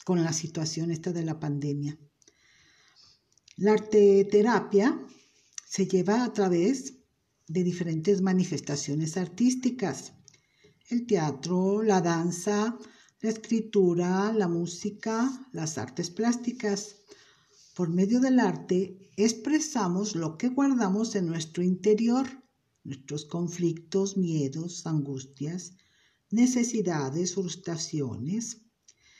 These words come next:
sueños, y afloran cuando nos de-, nos dejamos llevar por la obra que estamos representando. Esto nos ayuda mucho a es-,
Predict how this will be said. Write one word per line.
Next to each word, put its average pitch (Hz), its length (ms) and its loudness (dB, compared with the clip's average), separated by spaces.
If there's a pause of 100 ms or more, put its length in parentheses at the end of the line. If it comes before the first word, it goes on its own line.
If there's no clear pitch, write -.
(360)
sueños, 202 1040 0 (320)
y 214 140 2
afloran 277 800 6 (440)
cuando 202 300 6
nos 196 200 4
de-, 196 140 0
nos 196 220 4
dejamos 220 400 4
llevar 214 340 2
por 226 200 2
la 208 180 6
obra 190 480 2
que 185 80 -4
estamos 165 400 -4
representando. 185 1080 0
Esto 190 240 -4
nos 175 220 -2
ayuda 160 400 -4
mucho 185 480 -4
a 151 100 -6
es-, - 280 -12